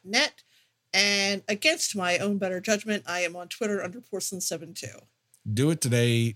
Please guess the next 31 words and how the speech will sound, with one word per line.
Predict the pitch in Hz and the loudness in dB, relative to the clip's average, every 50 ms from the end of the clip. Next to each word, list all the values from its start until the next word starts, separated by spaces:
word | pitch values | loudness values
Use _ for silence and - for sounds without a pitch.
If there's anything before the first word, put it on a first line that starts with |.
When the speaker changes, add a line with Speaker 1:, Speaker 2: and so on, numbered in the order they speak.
| _ | _
Speaker 2:
People, | - - 151 147 156 156 151 151 - _ _ | -2 -2 0 2 2 2 2 0 -2 _ _
check | - - - - 190 185 - | -4 0 2 4 4 6 6
it | 98 | 4
out. | 80 71 73 - - - - - - - - - | 4 4 0 -4 -8 -14 -14 -14 -16 -16 -10 -2
Uh, | - 107 110 110 113 117 131 | 2 4 4 6 4 4 4
we're | 131 131 | 4 4
on | 127 120 113 | 4 4 4
Twitter. | - 113 98 90 87 85 87 | 4 2 2 2 2 0 -2
We're | 90 95 95 101 | 0 2 2 4
on | 98 98 104 | 4 6 6
Instagram. | 110 110 - - 117 110 120 120 120 | 6 4 2 0 -2 2 2 4 4
We | 117 135 | 4 2
have | 151 156 147 | 0 0 -4
the | 143 - - 240 | -4 -2 -2 0
Facebook | 269 277 - _ - 202 165 - | 2 2 0 _ 0 -2 -2 -2
group. | - 170 165 80 - | -2 -2 -2 -2 -2
Come | - 175 190 196 | 0 2 4 4
and | 190 - | 4 4
talk | 202 247 294 294 - | 2 0 0 0 0
about | - 95 87 82 80 78 | 2 2 4 2 2 0
every | 78 76 80 80 80 | 0 -2 -2 -2 -2
episode | 80 - - 82 - - 87 78 78 71 - | -4 -4 -2 -2 -2 0 0 -2 -2 -4 -4
with | - 78 - - | -6 -6 -2 0
us. | 143 - - | 0 0 2
We'd | - 190 165 165 | 2 0 0 2
love | 180 180 170 - | 0 0 0 -2
to | - 170 | -2 -2
hear | 160 - 220 240 233 202 | -2 -2 -2 -2 -2 -2
from | - - 160 139 139 147 147 | -2 -2 -4 -4 -4 -4 -2
you. | 156 104 175 - - - - - - _ - | 0 0 0 0 -2 -10 -16 -16 -18 _ 0
Uh, | 120 127 131 131 - | 2 4 4 4 2